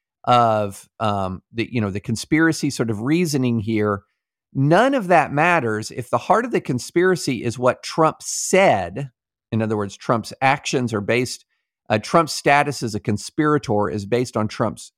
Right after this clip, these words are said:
what Trump said. And if what Trump said is protected by the First Amendment, then there's not a, you, conspiracy can't,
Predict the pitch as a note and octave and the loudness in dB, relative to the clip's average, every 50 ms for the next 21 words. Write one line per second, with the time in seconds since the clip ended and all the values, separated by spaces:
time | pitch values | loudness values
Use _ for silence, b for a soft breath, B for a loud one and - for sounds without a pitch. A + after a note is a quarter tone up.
0 | _ _ G#2+ G#2 A#2+ A#2 - - - C#3 A#2+ G#2 - - - F#3+ F#3 D3 A2+ A2 | _ _ -2 0 0 0 0 -2 -2 -2 -2 -2 -4 -2 2 4 4 6 4 2
1 | G#2+ A2+ - _ _ _ _ _ _ _ _ _ _ _ _ _ _ _ D3+ D3+ | 0 -4 -12 _ _ _ _ _ _ _ _ _ _ _ _ _ _ _ 0 2
2 | D3 D3+ C#3+ - D3+ - - - - G#3 A#3 A#3+ G#3+ - - - - - A#3 C4 | 2 2 2 0 -2 -2 -2 0 2 2 2 2 0 -6 -8 -8 -2 0 2 4
3 | D4 C4+ F#3+ D#3 D3+ C#3 B2+ C3 B2+ C3+ - - D3+ - - D#3 D3+ - D#3 B2+ | 4 6 6 6 4 4 2 -2 -4 -4 -4 -6 -6 0 0 -2 0 -2 -2 2
4 | B2 B2+ B2 A#2 A#2 - - B2+ B2 - - B2+ A#2+ C3+ E3+ A3+ B3 G#3+ D3+ A#2+ | 2 2 2 2 -2 -2 -2 -2 -2 -2 -4 -2 -2 2 2 4 4 4 4 2
5 | G#2 F#2+ F#2+ F#2+ - - - - - _ _ _ _ _ _ _ _ _ _ _ | 0 0 -4 -6 -10 -14 -20 -20 -20 _ _ _ _ _ _ _ _ _ _ _
6 | _ _ _ _ _ - B2+ E3 E3 E3 D#3+ D#3 D#3 D3+ D3+ D3+ - _ _ _ | _ _ _ _ _ -2 2 4 4 6 4 4 2 0 -2 -4 -8 _ _ _
7 | - C3+ C#3+ D#3 D#3 D#3 C3+ C#3+ C#3+ D3 D#3 D#3 D#3+ - - A#2+ - _ C3 C3+ | -6 0 2 2 2 2 0 -2 0 2 2 2 0 0 -6 -16 -12 _ -6 -6
8 | B2+ _ - D3 B2 _ _ _ _ _ D#3+ D#3 D3 - _ - - D#3 C#3+ - | -6 _ -18 -20 -20 _ _ _ _ _ -8 -6 -6 -8 _ -4 -4 -2 -2 0
9 | - F3+ F3 D#3+ - D3 A#2+ - - D3+ C#3+ C3+ C3 - | 0 2 2 2 0 -4 -6 -4 -2 0 0 0 0 -2